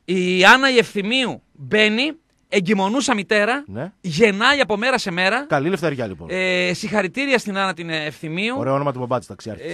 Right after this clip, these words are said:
Speaker 1: Ε, σύντροφος, ε, καλού φίλου, να είναι καλά τα παιδιά, ε, που έχει δουλέψει πάρα μα πάρα, πάρα, πάρα πολύ. Νομίζω ότι είναι η δεύτερη φορά που κατεβαίνει η Άννα Ευθυμίου. Πάμε,
Speaker 2: Δεκατέσσερις χιλιάδες εννιακόσιες δέκα ψήφους. Γιούπι! Φωνάζει στο σπίτι του Δημήτρη Κούβελα του Σωτηρίου.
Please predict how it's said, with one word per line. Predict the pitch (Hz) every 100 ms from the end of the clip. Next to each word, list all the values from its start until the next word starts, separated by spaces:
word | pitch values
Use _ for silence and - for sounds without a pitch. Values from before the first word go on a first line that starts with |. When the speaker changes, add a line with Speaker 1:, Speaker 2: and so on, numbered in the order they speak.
| 170
Speaker 1:
Ε, | 165 165
σύντροφος, | 156 - 247 247 240 220 - 208
ε, | 202 190 185 180 170 165
καλού | 202 226
φίλου, | 247 208 196 220 269 _ -
να | 175
είναι | 220
καλά | 190 202
τα | 202
παιδιά, | 160 139 180 247 294 _ _ _
ε, | 170 180
που | - 196
έχει | 233 233
δουλέψει | 214 247 220 254 -
πάρα | 233 247
μα | 220
πάρα, | 214 233
πάρα, | 208 226
πάρα | 220 220
πολύ. | 214 240 -
Νομίζω | 196 202 196 240 294 202 247 277
ότι | 214 190 214
είναι | 254 277 254 _
η | 214 208
δεύτερη | 156 226 269 269 233
φορά | 226 226 240 135 _ _ _
που | 156
κατεβαίνει | 165 160 175
η | 160
Άννα | 151
Ευθυμίου. | 135 135 123 92
Πάμε, | - 185
Speaker 2:
Δεκατέσσερις | 151 139 170 156
χιλιάδες | 135 175 196
εννιακόσιες | 156 143 160 156
δέκα | 147
ψήφους. | - 123 - _ -
Γιούπι! | 117 202 339 320 294 262 240 214 185
Φωνάζει | 165 214 233 233
στο | 208
σπίτι | 175 254
του | 220 240
Δημήτρη | 180 208 254 285
Κούβελα | 226 269 269 262
του |
Σωτηρίου. | 226 233 262 262 156